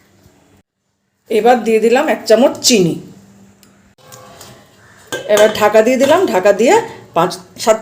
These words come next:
মিনিট ফুটতে দেব। এরপর দিয়ে দিলাম একটা কাঁচা লঙ্কা আর উপর থেকে একটু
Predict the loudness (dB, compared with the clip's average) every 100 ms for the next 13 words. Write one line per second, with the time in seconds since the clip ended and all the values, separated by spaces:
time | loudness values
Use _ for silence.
0 | -2 0 -2 -6 -20 -20 _ _ -4 -2
1 | -4 -4 -8 -16 -20 -20 -20 -20 -20 -20
2 | -20 -20 -20 -20 -20 -20 -20 -20 -20 -20
3 | -20 -20 -20 -20 -20 -20 -20 -20 _ _
4 | -20 _ _ -20 -20 -20 -20 -20 -20 -20
5 | -20 -20 -20 -20 -20 -20 -20 -20 -20 -6
6 | -2 2 2 2 2 2 4 2 0 -6
7 | -12 -6 -4 0 0 0 2 4 4 2
8 | 2 -2 -2 -10 -20 -20 -10 0 4 4
9 | 2 0 2 2 4